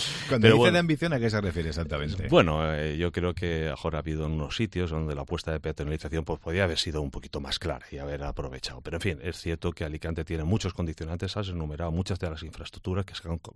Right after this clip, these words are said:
Speaker 1: están condicionando, por ejemplo, la terminación de la vía Parque. Es decir, están condicionando que a lo mejor entiendo que, pues, la gente se lo piense y no crear un gran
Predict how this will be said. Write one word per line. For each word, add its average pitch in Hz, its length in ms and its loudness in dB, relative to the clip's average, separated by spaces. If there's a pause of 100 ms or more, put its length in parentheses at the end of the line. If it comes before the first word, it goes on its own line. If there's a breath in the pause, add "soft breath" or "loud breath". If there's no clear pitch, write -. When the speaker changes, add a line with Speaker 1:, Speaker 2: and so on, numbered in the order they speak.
Speaker 1:
están 82 220 -6
condicionando, 92 640 0
por - 100 -8
ejemplo, 85 320 -6 (240 loud breath)
la - 80 -6
terminación 76 460 -6
de 73 80 -4
la 71 80 -6
vía 71 180 -6
Parque. 107 560 4
Es 76 80 -6
decir, 87 260 -4 (360 loud breath)
están 92 260 -2
condicionando 92 540 2
que 92 60 2
a - 20 2
lo 78 100 2
mejor 80 360 -2
entiendo 82 420 -2
que, 80 260 -2
pues, 73 320 -10 (360)
la 73 100 -12
gente 80 240 -12 (220)
se - 160 -2
lo 80 100 0
piense 92 300 2
y 90 60 4
no 95 180 4
crear 95 260 6
un 98 120 4
gran 92 200 4